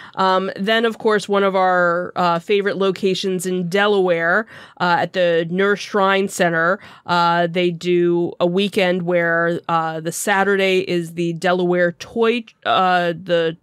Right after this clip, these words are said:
train show, and then Sunday is the Oktoberfest Toy Show, and that is October <coughs> ninth and tenth, and that's in, uh, Delaware, as I said.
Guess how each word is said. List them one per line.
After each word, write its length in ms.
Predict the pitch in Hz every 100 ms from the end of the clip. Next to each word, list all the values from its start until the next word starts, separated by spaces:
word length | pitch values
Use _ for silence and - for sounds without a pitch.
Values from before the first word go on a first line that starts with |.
| -
train 560 | - 226 226 247 262 -
show, 580 | - 285 285 294 339 349 - - - -
and 160 | 190 185
then 180 | 180 180
Sunday 580 | - 214 214 202 202 196
is 220 | 190 180
the 180 | 175 175
Oktoberfest 920 | 170 170 - 208 202 226 220 240 -
Toy 240 | - 247 254
Show, 400 | - 269 277 320 - - -
and 180 | 190 196
that 140 | 185
is 140 | 190 185
October 680 | 175 - 214 202 190 190 180
<coughs> 240 | 180 175
ninth 280 | 175 190 -
and 240 | 175 190 226
tenth, 400 | - 165 185 214
and 200 | 180 170
that's 340 | 156 175 - -
in, 400 | 175 175 175 -
uh, 440 | 170 160 156 160 170 - 190
Delaware, 560 | 185 170 160 151 160 -
as 180 | 175
I 100 | 151
said. 420 | 160 170 139 160